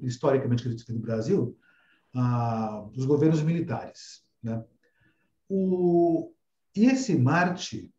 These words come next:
que faz oposição ao Saturno, que rege o ascendente, sempre me dá a impressão, tem bons aspectos esse Marte, evidente, mas sempre dá a impressão, não só a impressão, mas historicamente também, que o Brasil sempre tá meio que envolvido com o poder, não o militar em si,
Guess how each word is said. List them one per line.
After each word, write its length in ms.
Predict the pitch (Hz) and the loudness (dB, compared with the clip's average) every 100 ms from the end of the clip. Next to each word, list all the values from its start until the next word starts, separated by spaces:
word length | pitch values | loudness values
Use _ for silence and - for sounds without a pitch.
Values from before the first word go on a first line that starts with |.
| _ _ | _ _
que 100 | - | -8
faz 240 | 123 139 131 | -2 0 0
oposição 400 | 123 127 127 123 | 2 2 2 2
ao 60 | |
Saturno, 400 | 120 113 117 113 | 2 -2 -4 -6
que 120 | 110 113 | -4 -2
rege 380 | 123 139 117 | 0 0 -2
o 120 | 110 110 | -2 -2
ascendente, 760 | 110 117 107 143 190 - - _ _ _ - _ _ | -4 -4 -4 -4 -4 -6 -12 _ _ _ -20 _ _
sempre 240 | - 226 226 | -2 2 4
me 60 | |
dá 80 | 214 | 4
a 20 | |
impressão, 380 | 214 202 165 113 | 4 4 0 -2
tem 120 | 185 | 0
bons 240 | 190 127 127 | 2 2 2
aspectos 460 | 214 - 170 165 | -2 -2 -2 0
esse 180 | 117 - | -6 -4
Marte, 240 | 120 110 107 | -4 -2 -6
evidente, 420 | 110 110 - - _ _ _ _ _ - | -8 -8 -12 -20 _ _ _ _ _ -6
mas 120 | 139 | 0
sempre 200 | 226 226 | 4 6
dá 80 | 196 | 4
a 40 | |
impressão, 640 | 180 165 - 175 - - - | 4 2 2 0 -2 -4 -10
não 200 | 113 131 | -4 -4
só 180 | 127 135 | -2 -2
a 80 | 120 | 0
impressão, 480 | 110 113 110 120 104 | -2 -4 -4 -4 -6
mas 120 | - | -8
historicamente 520 | - 107 107 117 120 | -8 -8 -6 -8 -6
também, 200 | 131 180 | -4 -4
que 80 | 180 | -4
o 40 | |
Brasil 220 | 165 160 | -2 -2
sempre 240 | - 220 220 | 2 0 2
tá 140 | 185 | 0
meio 200 | 180 185 | 0 0
que 220 | - 160 | 0 -2
envolvido 420 | 139 147 147 190 165 | 0 0 0 -2 -2
com 120 | 165 | -4
o 60 | |
poder, 440 | 156 147 156 156 - _ _ _ | -2 0 2 2 -2 _ _ _
não 180 | 196 214 | 0 2
o 60 | 180 | 2
militar 400 | 165 131 131 135 | 0 0 0 0
em 60 | |
si, 420 | - - 262 262 | -4 -2 -2 -2